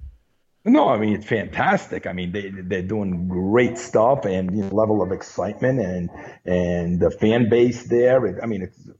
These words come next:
<laughs> I mean, so you gotta be proud of those guys. I mean, I'm proud that they're members of ours, and, you know, just fantastic. And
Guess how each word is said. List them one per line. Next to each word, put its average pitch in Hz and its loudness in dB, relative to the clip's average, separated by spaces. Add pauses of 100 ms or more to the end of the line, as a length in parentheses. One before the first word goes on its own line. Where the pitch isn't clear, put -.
<laughs> 107 -12 (280)
I 123 2
mean, 104 2
so - -8
you 117 -2
gotta 151 2
be 123 0
proud 160 2
of 147 -2
those 92 -10
guys. 87 -14
I 92 -8
mean, 95 -10
I'm 123 2
proud 110 2
that 104 -6
they're 107 -6
members 117 -2
of 92 -10
ours, 95 -8 (480)
and, 107 -4
you 120 -2
know, 98 -2
just 110 0
fantastic. 104 0
And 104 -6